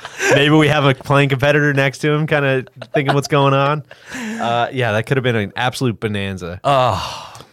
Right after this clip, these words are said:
Speaker 2: but
Speaker 1: Uh, le-, one more question on Bryson. So I, I'm sure there will be a lot of, uh, people jumping, you know, it's a jump to conclusions, Matt. Uh, people, you know, well, this was set up like a major and Bryson missed the cut.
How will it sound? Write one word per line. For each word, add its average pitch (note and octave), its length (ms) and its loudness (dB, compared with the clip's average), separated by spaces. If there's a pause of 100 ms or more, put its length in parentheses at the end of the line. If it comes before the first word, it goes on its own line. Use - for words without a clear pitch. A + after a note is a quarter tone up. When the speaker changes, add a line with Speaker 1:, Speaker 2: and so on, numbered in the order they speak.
(160)
Speaker 2:
but G#2+ 100 -2
Speaker 1:
Uh, B2 320 2 (140)
le-, D#3 260 0 (260)
one E3+ 200 2
more D#3 200 4
question C3 360 0
on G#2+ 160 -2
Bryson. G2 400 -2
So A#2 320 2 (480)
I, A2+ 200 -2
I'm A#2+ 80 0
sure D#3+ 280 2
there C#3+ 160 4
will B2 100 2
be A2+ 220 0
a G2 100 0
lot A2 240 2
of, G2 260 0
uh, F#2+ 340 -2 (420)
people C#3 240 -2
jumping, A#2+ 480 -2
you A2 120 -4
know, G#2+ 120 0
it's F#2+ 120 -8
a G#2+ 40 -12
jump G#2+ 240 -4
to G2 80 -10
conclusions, F#2 580 -10
Matt. F2 300 -10 (420)
Uh, A2 300 0
people, C3 520 0
you C3 160 -2
know, G2 200 -2 (180)
well, B2+ 160 2
this C3 160 4
was C3 140 0
set B2+ 160 2
up A2 80 -2
like G#2+ 140 -2
a F#2+ 40 -4
major C3 460 2
and G#2+ 120 -2
Bryson A2 300 0
missed G2 160 -6
the F#2+ 60 -10
cut. G2 300 -2